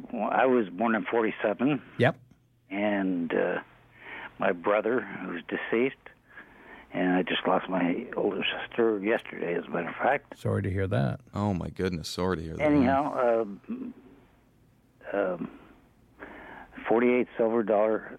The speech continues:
Speaker 1: and he inscri-, <laughs> he scratched in it to Bruce Love.
Speaker 2: Oh.
Speaker 1: But it's a pristine sh-, shape.
Speaker 2: You still, you might get some,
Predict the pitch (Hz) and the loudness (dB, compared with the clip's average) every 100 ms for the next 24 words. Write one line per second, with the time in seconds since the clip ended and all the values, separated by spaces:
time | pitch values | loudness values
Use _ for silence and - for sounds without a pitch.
0 | - 107 107 98 98 - 117 110 98 95 | -4 0 2 2 -2 0 2 4 2 -2
1 | - - - 101 - - 139 - 123 113 | -4 -8 0 0 0 -2 -4 0 -2 0
2 | 123 - - - 113 113 - - 101 104 | -2 -2 -10 -2 2 2 0 -2 0 0
3 | 95 - - _ - - - - - 107 | -4 -10 -16 _ -18 -14 -14 -14 -6 0
4 | 110 120 110 - - - 87 98 104 101 | 4 4 2 -6 -14 -12 -2 2 2 0
5 | 85 - - _ _ - - - - _ | -6 -12 -14 _ _ -20 -20 -20 -20 _
6 | _ _ _ _ _ 160 127 120 120 113 | _ _ _ _ _ 0 0 2 2 2
7 | 110 107 104 101 98 95 95 98 - 92 | 2 0 0 0 0 -2 -4 -12 -8 -8
8 | - 117 - - 120 110 - - 254 - | -4 -4 -2 -2 0 -2 -6 -8 -10 -8
9 | - - 120 - - - - - - - | -6 -4 -4 -4 -12 -12 -20 -20 -20 -20
10 | - - 185 - - 240 254 156 151 160 | -8 4 4 4 4 6 6 4 4 6
11 | 214 277 - 214 185 - 165 151 | 6 4 4 2 2 2 4 2